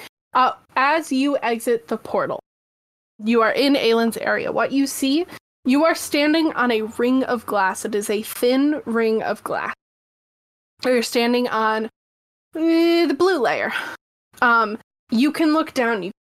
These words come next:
see a black and white hand stacked on top of each other as if holding out something. Um, and then coming out of there are just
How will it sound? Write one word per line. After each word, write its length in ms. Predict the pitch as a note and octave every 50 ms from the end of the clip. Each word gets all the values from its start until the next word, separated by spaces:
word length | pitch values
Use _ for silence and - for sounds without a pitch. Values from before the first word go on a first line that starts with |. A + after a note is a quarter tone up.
| _ _ -
see 140 | A#3 G#3+
a 140 | - - A3+
black 420 | G#3+ - G#3 G3+ G3+ G3+ A3 A#3 -
and 160 | C#4+ C4+ B3+
white 240 | B3 A#3+ A#3+ A3+ A#3
hand 340 | - - A3+ G#3+ G#3 G#3 - -
stacked 380 | - - G3 G3+ A3 - - B3
on 160 | A#3+ A#3 A#3+
top 320 | - - A3 G#3 G#3 -
of 140 | A#3+ A#3 A3+
each 220 | B3 A#3+ - -
other 280 | C4+ C4 B3+ D4 D4+ D#4
as 300 | - - G#3+ A3 G#3+ -
if 160 | G#3 G3+ - - -
holding 500 | - - A3+ A#3 A3+ A#3 B3+ C4 C4+ C4 -
out 360 | - G3 G3 - - - - -
something. 600 | - C4+ C4 C4+ C4 - - D#4+ D#4+ E4+ F#4+ G#4+ - - - _ _ _ _ _ _ _ _ _ _ _ -
Um, 420 | B3+ A#3+ A#3+ A#3 A3+ G#3+ G#3 G#3 A#3 _ _ _ _ _ -
and 180 | B3+ B3 B3 B3+
then 160 | B3+ B3 B3
coming 400 | - - - C4 C4+ C#4+ D4+ D4
out 240 | A3+ D3 A3+ A#3+ A#3+
of 140 | B3 A3+ -
there 280 | A#3 A3 A3 G#3 G3+ -
are 180 | - G#3+ G#3+
just 320 | G#3 - A3 G#3+ - -